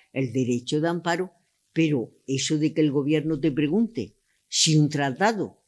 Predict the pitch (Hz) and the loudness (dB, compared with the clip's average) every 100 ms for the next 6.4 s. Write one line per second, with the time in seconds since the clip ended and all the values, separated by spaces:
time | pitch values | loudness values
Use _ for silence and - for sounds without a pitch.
0 | _ _ 147 139 175 170 156 147 170 170 | _ _ -4 -2 0 0 0 -2 -2 0
1 | - 175 170 165 165 156 - 156 175 - | 0 2 2 2 0 -8 -8 -10 -10 -8
2 | 233 277 _ _ _ _ - - 254 240 | -8 -8 _ _ _ _ -4 2 4 4
3 | 233 214 190 - 208 208 170 156 151 233 | 2 -2 -4 -2 -2 0 -2 0 4 4
4 | 170 185 185 - 175 - _ _ 165 147 | 4 0 0 -4 -10 -12 _ _ 0 2
5 | 165 185 165 147 131 - 147 135 120 107 | 2 0 0 -4 -6 -6 -4 -4 -6 -10
6 | 117 98 85 62 | -12 -12 -12 -16